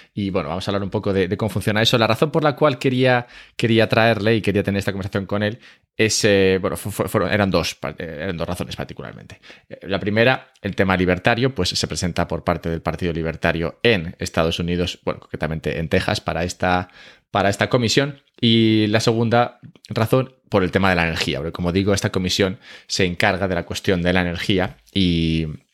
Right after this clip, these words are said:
bueno, ya sabéis que el, el, la cuestión de Bitcoin, la energía y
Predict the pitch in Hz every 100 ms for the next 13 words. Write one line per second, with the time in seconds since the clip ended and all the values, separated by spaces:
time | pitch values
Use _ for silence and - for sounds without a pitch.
0 | _ _ - 117 90 - 92 - 90 85
1 | 76 64 - - - - - - 98 113
2 | 90 90 104 - 101 95 92 - - -
3 | - 95 90 87 82 110 104 98 95 -
4 | - - _ - 98 90 87 85 82